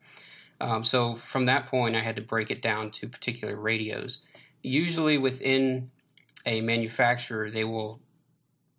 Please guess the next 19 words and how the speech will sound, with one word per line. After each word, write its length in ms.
have 220
the 80
same 240
commands 380
consistently. 640
Like 240
the 100
icom 440
C 160
I 100
five 320
protocol 480
is 100
very 260
consistent, 520
um, 400
radio 520
over 200
radio. 480